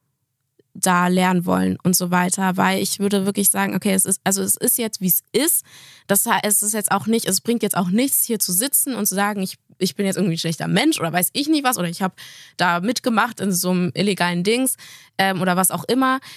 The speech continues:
ähm, sondern, ne, das ist auch was, was,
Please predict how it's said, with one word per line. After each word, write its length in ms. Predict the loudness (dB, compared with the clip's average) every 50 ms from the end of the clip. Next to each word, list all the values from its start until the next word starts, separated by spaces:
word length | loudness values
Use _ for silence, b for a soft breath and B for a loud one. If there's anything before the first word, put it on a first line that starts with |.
| B B B B _ 0
ähm, 380 | 0 2 2 0 0 -2 -2
sondern, 680 | -2 0 0 0 0 0 0 0 0 0 -2 -6 -8 -10 -14 _ _ _ _ _
ne, 200 | 0 0 2 2
das 140 | 2 0 0
ist 160 | 0 0 0
auch 180 | 0 0 0 0
was, 280 | 0 0 0 0 0 -2
was, 240 | -2 0 0 -2